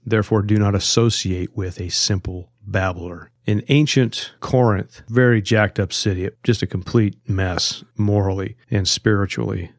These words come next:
So naturally, when God sets up a church there, there's going to be jacked up people in the church. So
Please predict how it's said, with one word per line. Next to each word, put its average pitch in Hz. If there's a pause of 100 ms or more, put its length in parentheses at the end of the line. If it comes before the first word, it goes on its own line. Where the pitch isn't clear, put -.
So 101
naturally, 110
when 95
God 104
sets -
up -
a 95
church 113
there, 95
there's 98
going 113
to 104
be 101
jacked 104
up 101
people 107
in 92
the 95
church. 104
So 95